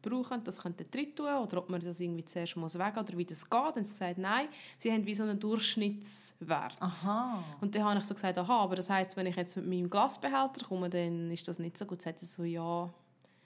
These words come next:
Speaker 1: das irgendwie, ja. Aber dann habe ich so gedacht, eigentlich könnte sie ja auch einfach das zuerst wegen. Und dann wissen sie,
Speaker 2: Ja.
Speaker 1: wie viel das Tara ist und dann tust du es rein und dann hat jetzt das. Aber ich glaub, die haben, da
Speaker 2: Ist
Speaker 1: habe ich mir
Speaker 2: wahrscheinlich
Speaker 1: überlegt,
Speaker 2: schon ein
Speaker 1: weil
Speaker 2: bisschen
Speaker 1: ich hätte jetzt
Speaker 2: komplizierter.
Speaker 1: immer...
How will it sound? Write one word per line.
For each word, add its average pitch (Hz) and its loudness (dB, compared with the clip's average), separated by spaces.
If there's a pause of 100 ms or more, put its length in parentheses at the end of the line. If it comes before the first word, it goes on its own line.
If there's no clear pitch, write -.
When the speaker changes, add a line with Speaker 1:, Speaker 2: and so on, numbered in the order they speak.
(320)
Speaker 1:
das - -8
irgendwie, 170 0 (200)
ja. 123 -6 (680)
Aber 202 0
dann 214 4
habe 208 2
ich 208 -2
so 196 -6
gedacht, 190 0
eigentlich 196 4
könnte 190 -2
sie - -2
ja 175 4
auch 254 4
einfach 233 0
das 190 -6
zuerst 170 -4
wegen. 147 -4 (1200)
Und 180 -4
dann 185 2
wissen 190 4
sie, 175 8
Speaker 2:
Ja. 180 8
Speaker 1:
wie 180 6
viel 180 4
das 190 2
Tara 233 6
ist 302 2
und 240 0
dann 226 2
tust 190 -2
du 214 0
es 233 4
rein 254 4
und 208 0
dann 185 2
hat 185 2
jetzt - -4
das. 202 -2
Aber 185 -2 (320)
ich - -14
glaub, - -12
die 226 2
haben, 220 4
da - -4
Speaker 2:
Ist 208 6
Speaker 1:
habe 226 8
ich 226 8
mir 233 8
Speaker 2:
wahrscheinlich - -
Speaker 1:
überlegt, 214 10
Speaker 2:
schon 214 10
ein 220 6
Speaker 1:
weil 233 8
Speaker 2:
bisschen - 4
Speaker 1:
ich 240 6
hätte 190 6
jetzt 196 2
Speaker 2:
komplizierter. 185 2
Speaker 1:
immer... 285 6